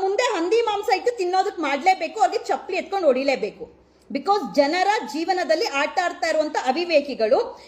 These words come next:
ಇಲ್ಲಿ ನಮ್ ಜನರಂತೂ ಯಾರೂ ಧ್ವನಿ ಎತ್ತಿ ಮಾತಾಡೋದಿಲ್ಲ. ನನಗ್ ಯಾಕ್ ಬೇಕು ಅಂತಾನೆ ಇರ್ತೀರಾ.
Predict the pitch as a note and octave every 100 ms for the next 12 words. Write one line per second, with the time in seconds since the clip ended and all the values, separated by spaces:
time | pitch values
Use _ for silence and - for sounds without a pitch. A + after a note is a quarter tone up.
0 | - G4 A#4 E4+ D4 B4+ E4+ F#4+ F4+ F4+
1 | D#4+ C#4+ G4+ A#3 G#3+ C4+ C#4+ C#4 B3+ B3+
2 | D#4 C4 G#4 F4 F#3 - F3+ D#3 D3+ B2+
3 | - _ _ _ - D#4+ G#4+ D#4 C#4 C4+
4 | C5+ E4 E4 D#4 D#4 C4+ B3+ B3+ G4 C#4
5 | F3 F3 E3 -